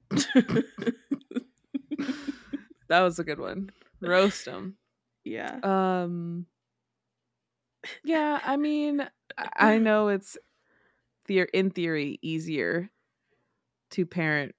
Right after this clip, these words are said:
Speaker 2: with, it's like to raise a child with two
Speaker 1: Yeah.
Speaker 2: parents, but, like,
Speaker 1: In theory, I
Speaker 2: at
Speaker 1: mean,
Speaker 2: the
Speaker 1: people
Speaker 2: same
Speaker 1: say
Speaker 2: time
Speaker 1: that.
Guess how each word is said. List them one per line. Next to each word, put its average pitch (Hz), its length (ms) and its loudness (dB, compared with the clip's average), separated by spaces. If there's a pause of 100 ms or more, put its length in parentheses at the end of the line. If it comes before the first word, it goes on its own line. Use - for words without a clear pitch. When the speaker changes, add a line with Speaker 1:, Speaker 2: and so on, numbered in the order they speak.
Speaker 2:
with, 156 200 -2 (100)
it's 170 180 2
like 156 160 0
to 160 120 -4
raise 151 220 -4
a 156 60 -10
child 139 360 -2
with 226 180 -4
two 233 60 -4
Speaker 1:
Yeah. 226 180 0
Speaker 2:
parents, 131 640 0
but, 139 260 0
like, 123 400 -2
Speaker 1:
In 247 220 2 (100)
theory, 226 640 -4
I 247 60 4
Speaker 2:
at 269 80 6
Speaker 1:
mean, 269 100 2
Speaker 2:
the - 60 2
Speaker 1:
people 254 260 4
Speaker 2:
same 175 80 -4
Speaker 1:
say 170 340 4
Speaker 2:
time - 20 6
Speaker 1:
that. 302 520 4